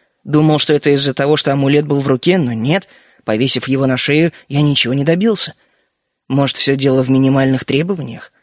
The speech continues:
Хм, нет, все требования выполнены. Поломав еще некоторое время голову,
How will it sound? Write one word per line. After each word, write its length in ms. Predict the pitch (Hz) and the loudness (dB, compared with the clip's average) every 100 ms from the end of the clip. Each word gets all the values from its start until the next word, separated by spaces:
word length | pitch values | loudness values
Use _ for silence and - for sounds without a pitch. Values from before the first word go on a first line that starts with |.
| _ _ _ _ | _ _ _ _
Хм, 420 | - 160 151 139 113 _ _ _ - | -6 0 0 0 -4 _ _ _ -12
нет, 480 | 120 120 143 147 - _ _ - | -4 0 0 -2 -8 _ _ -4
все 240 | - 151 | -2 0
требования 500 | 147 147 139 131 127 | 0 0 2 2 0
выполнены. 600 | 117 147 151 147 151 131 _ _ _ _ _ _ _ | 0 -2 -2 -2 -2 -4 _ _ _ _ _ _ _
Поломав 420 | - 190 226 240 214 | 0 2 2 2 2
еще 280 | 202 233 | 2 4
некоторое 440 | 214 196 - 180 180 | 4 2 0 0 2
время 280 | 180 180 170 | 2 2 0
голову, 480 | 170 240 233 226 | 2 2 4 2